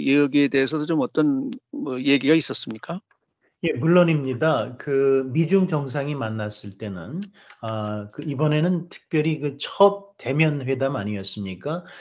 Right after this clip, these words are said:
Speaker 1: 네.
Speaker 2: 이전에도 여러 차례, 아, 화상 또는 전화를 통한, 아, 그 회담이 있었는데요. 그때마다 타이완 문제가 사실 가장 중요한, 아,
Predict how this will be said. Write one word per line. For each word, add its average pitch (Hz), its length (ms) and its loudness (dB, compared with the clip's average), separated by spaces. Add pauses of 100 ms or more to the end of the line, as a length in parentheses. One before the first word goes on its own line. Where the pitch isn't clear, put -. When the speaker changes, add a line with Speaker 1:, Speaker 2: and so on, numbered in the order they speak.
Speaker 1:
네. 117 160 8
Speaker 2:
이전에도 160 840 2
여러 127 220 2
차례, 139 640 -4 (260)
아, 110 420 -4
화상 175 580 0
또는 143 480 -2
전화를 127 800 0
통한, 127 460 -8 (340)
아, 110 460 -6
그 127 220 -6
회담이 143 340 0
있었는데요. 120 840 -4 (340)
그때마다 151 920 0 (160)
타이완 190 500 2
문제가 123 440 -4
사실 131 360 -8
가장 156 580 -2 (400)
중요한, 147 640 0 (280)
아, 104 180 -6